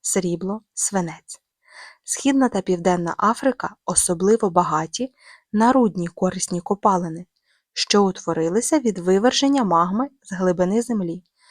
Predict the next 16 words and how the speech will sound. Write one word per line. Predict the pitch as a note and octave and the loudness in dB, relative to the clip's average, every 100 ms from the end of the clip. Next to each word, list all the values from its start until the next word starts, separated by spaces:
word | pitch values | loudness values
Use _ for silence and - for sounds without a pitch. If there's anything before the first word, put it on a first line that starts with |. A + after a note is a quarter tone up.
| _ _ _ | _ _ _
та | - G#3+ | 2 2
потрапляння | F#3 F3+ F3+ F#3+ F#3 E3+ E3+ | 2 -2 -2 2 0 0 -6
її | E3 E3 F#3+ D4+ | -6 -6 -4 -6
в | - | -4
товщу | - B3+ F4 - F#3 | 2 4 4 0 -2
земної | E3+ E3+ F3+ G#3+ | -4 -2 -2 -2
кори | - F3 E3+ G#3+ D4+ _ - | -4 -2 0 -2 -4 _ -14
вздовж | F3+ D#3+ F#3 G3+ B3+ - | -10 -2 2 2 0 -8
лінії | E3+ F3 F3 | -6 -4 -4
розломів. | E3 - D#3 D#3+ - _ _ _ - - _ - | -6 -4 -6 -6 -14 _ _ _ -18 -18 _ -2
Із | G#3 G3 | 2 2
розломами | F#3 F3+ G#3+ D4 B3 F3 | 2 4 4 6 4 0
пов'язане | - F3+ G3+ A#3+ - A3+ | -2 0 2 2 0 -4
утворення | G#3+ G3 F#3+ B3 C4+ B3 | -4 -4 2 4 4 0
так | - - | -2 -6
званого | G3+ A#3 B3+ A#3 | 2 4 4 0